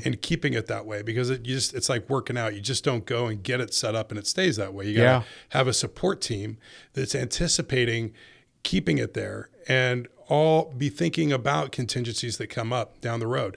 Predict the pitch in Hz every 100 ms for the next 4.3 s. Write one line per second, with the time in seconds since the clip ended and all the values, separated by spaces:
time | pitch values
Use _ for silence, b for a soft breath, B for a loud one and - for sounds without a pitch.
0 | - 120 110 - - 165 143 170 175 104
1 | 101 - B B B _ - 123 120 135
2 | - 147 135 131 123 - 127 98 139 143
3 | 143 123 131 - - 139 135 - 127 113
4 | 120 117 110